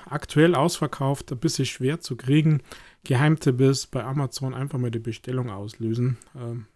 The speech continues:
hat bei mir drei Wochen gedauert, dann war das Ding da, obwohl die Dinger schon längst ausverkauft sind. Ich dachte, ich brauche das eigentlich nur als Ergänzung für diesen Controller, aber dieser Razer Universal Quick Charging Stand for Xbox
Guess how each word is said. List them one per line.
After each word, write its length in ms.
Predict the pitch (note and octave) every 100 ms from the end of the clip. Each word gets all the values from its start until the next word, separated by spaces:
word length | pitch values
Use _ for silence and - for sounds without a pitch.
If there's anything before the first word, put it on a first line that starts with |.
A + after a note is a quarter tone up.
| _ _
hat 200 | C3 -
bei 100 | C3
mir 180 | C3 B2+
drei 220 | B2+ A#2+
Wochen 180 | B2 C3+
gedauert, 360 | A#2+ B2+ A#2+
dann 140 | B2 B2
war 100 | A#2+
das 160 | A#2+
Ding 220 | - B2+ A#2+
da, 200 | B2+ A2+ - _ _ _
obwohl 280 | A#2 - B2+
die 120 | A#2+
Dinger 240 | A#2+ B2
schon 160 | A2+ A2+
längst 240 | A#2 -
ausverkauft 580 | A2+ C3 - - - _
sind. 220 | _ G2+ _ _ _ _ _ -
Ich 340 | G#3+ A3 - - _
dachte, 340 | E3+ E3+ -
ich 200 | F#3 -
brauche 240 | - C#3+ C#3+
das 120 | C#3
eigentlich 280 | C3 C#3+ B2+
nur 100 | E3+
als 100 | E3
Ergänzung 520 | C3+ C#3+ D#3+ - C3
für 140 | -
diesen 180 | D3 D3
Controller, 640 | C#3 C3 - B2 E3+ F#3+ G#3+
aber 240 | - C3+ C#3
dieser 380 | C#3+ B2+ C3+ -
Razer 460 | C3 C3+ E3+ D#3+ D#3+
Universal 760 | C#3+ D3+ D3 B2+ C3+ D#3 C#3
Quick 380 | - - D3+ - _
Charging 580 | - C#3+ D3+ - C3 -
Stand 400 | - - C3+ C#3+
for 180 | - C3
Xbox 400 | C3 - D3 -